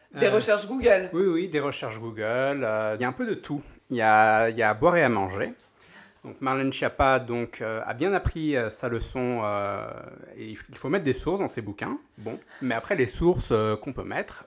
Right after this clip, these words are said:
Speaker 2: bah, c'est au petit bonheur la chance, c'est comme on veut, c'est la liberté. <laughs> Euh, donc, euh, de temps en temps, il y a des articles de la presse, bien sûr, mais il y a aussi des « ma copine m'a dit que »,
Speaker 1: Mm.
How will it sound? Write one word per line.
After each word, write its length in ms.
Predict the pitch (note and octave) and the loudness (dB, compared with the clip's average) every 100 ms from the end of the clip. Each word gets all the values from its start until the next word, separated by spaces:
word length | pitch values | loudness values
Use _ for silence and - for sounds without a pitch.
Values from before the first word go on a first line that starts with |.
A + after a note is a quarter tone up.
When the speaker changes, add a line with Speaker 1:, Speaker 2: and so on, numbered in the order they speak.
| _ | _
Speaker 2:
bah, 180 | C3+ D#3+ - | -6 -6 -10
c'est 420 | - - F3+ - | -10 -2 -2 -2
au 40 | B2+ | -8
petit 220 | - - | -8 -8
bonheur 220 | C#3 B2 G2+ | -4 -2 -4
la 120 | F2 | -8
chance, 420 | - F#3 - - | -6 -6 -6 -10
c'est 200 | - B2 | -12 -8
comme 180 | - A#3 | -2 0
on 100 | B2+ | 0
veut, 280 | G#2 D#3 - - - _ | 0 0 -2 -10 -20 _
c'est 200 | - B3 | 0 2
la 80 | G3+ | 4
liberté. 480 | D#3 B2+ - A2+ - _ - | 4 2 2 -8 -8 _ -20
<laughs> 100 | A3 A3+ B3+ A3+ A#3+ A#3 - | -10 -8 -6 -6 -8 -8 -2
Euh, 1120 | E3 D#3 D3 C#3+ C#3+ C#3+ C#3 C3+ C3+ C3+ C#3+ | 2 4 6 4 4 2 2 2 2 0 0
donc, 380 | D#3 A3+ G3 - | 4 4 4 2
euh, 240 | C3 A2 G#2+ G2+ - _ _ - | 2 2 0 -8 -18 _ _ -12
de 100 | C#3 | -8
temps 180 | D#3+ D3 | -4 -4
en 60 | |
temps, 200 | D3 E3+ | -2 -4
il 140 | D#3+ C#3+ | -4 -2
y 60 | |
a 60 | C#3 | -2
des 240 | A#2+ G#2 | -4 -8
articles 240 | G#2 - B2+ | -12 -14 -14
de 60 | |
la 100 | - | -14
presse, 420 | - B3+ - - - | -10 -10 -10 -16 -10
bien 180 | - - | -8 -8
sûr, 480 | - C4+ D#4+ - - | -4 -4 -4 -10 -12
mais 180 | B2 A#2+ | -8 -2
il 40 | |
y 60 | A#2 | -2
a 40 | |
aussi 320 | A#2 - D3 | -2 -4 -8
des « 260 | B2 B2 B2 - - - | -2 -2 -2 -12 -18 -4
ma 180 | C#3 F#3+ | 2 4
copine 400 | G3 F#3+ E3 B2+ | 4 2 0 2
m'a 160 | G#2+ | 0
dit 300 | G2+ D#3 A#3+ - - | -4 -6 -6 -10 -6
que », 300 | C3+ G#3+ - - - - - - | -2 -2 -2 -14 -20 -20 -20 -16
Speaker 1:
Mm. 100 | G3+ | -14